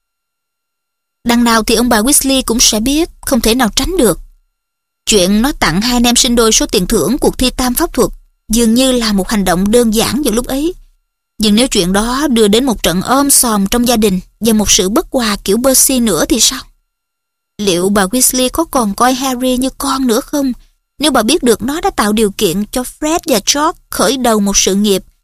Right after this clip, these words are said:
mà bà cho là không thích hợp chút nào hết. Vẫn đứng nguyên tại chỗ mà Fred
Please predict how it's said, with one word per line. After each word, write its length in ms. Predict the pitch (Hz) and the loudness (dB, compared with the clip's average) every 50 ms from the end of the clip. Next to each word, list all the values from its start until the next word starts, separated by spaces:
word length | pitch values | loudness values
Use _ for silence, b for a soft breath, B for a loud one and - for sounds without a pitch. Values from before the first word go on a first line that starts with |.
| _ _ - | _ _ -6
mà 380 | 208 220 208 208 202 196 185 175 - - | -4 -2 -2 0 0 0 -2 -2 -2 -2
bà 200 | 214 214 190 175 | -2 0 0 -2
cho 360 | - - - 254 240 240 233 | -4 -4 -4 -2 -2 -2 -2
là 160 | 233 247 233 - | -2 -2 -4 -2
không 180 | - 254 247 | -4 -4 -2
thích 160 | - 302 - - | -2 -4 -2 0
hợp 220 | 269 202 - - | 0 0 0 -2
chút 180 | - 285 - - | -4 -6 -4 -4
nào 200 | 262 220 196 196 | -4 -2 -2 -4
hết. 240 | 214 269 311 349 - _ _ _ _ _ _ _ _ _ _ _ _ _ _ _ _ _ _ _ _ _ _ _ _ _ _ _ _ _ _ _ _ - | -4 -4 -4 -4 -6 _ _ _ _ _ _ _ _ _ _ _ _ _ _ _ _ _ _ _ _ _ _ _ _ _ _ _ _ _ _ _ _ -4
Vẫn 240 | 202 208 208 208 220 | 0 0 2 2 2
đứng 160 | 269 294 320 | 0 0 0
nguyên 220 | 285 254 240 226 | 2 2 2 0
tại 200 | - - 170 170 | 0 0 0 0
chỗ 440 | - - 220 175 120 - 226 269 311 302 - _ _ _ _ _ - | 2 2 0 0 0 0 -4 -6 -8 -8 -12 _ _ _ _ _ -6
mà 180 | - 196 202 180 | -2 0 0 0
Fred 380 | - - - - 269 277 311 | 0 -2 -4 -2 0 -2 -2